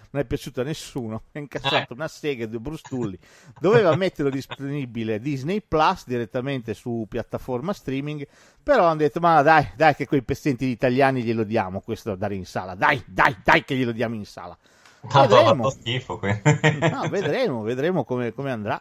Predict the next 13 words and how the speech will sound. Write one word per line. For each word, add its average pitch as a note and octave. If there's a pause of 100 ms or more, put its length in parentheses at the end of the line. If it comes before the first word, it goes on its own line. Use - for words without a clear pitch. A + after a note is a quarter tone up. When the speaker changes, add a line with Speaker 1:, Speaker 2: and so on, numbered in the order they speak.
(840)
Speaker 1:
Però G3+
questo G#3+
è E3
l'unico A#3+
titolo G#3
attualmente E3+
che -
ha D3
una F3
data C3
di, A#2+
eh, B2
distribuzione. G#2+